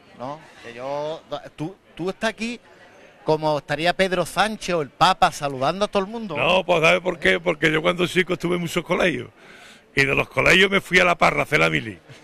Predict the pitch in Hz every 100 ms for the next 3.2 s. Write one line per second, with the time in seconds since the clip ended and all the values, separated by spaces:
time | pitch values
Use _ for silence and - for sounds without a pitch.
0 | - - - 135 123 117 - 156 160 180
1 | 180 175 165 - 151 165 170 175 170 170
2 | 175 381 349 254 - 143 - 127 127 175
3 | 180 -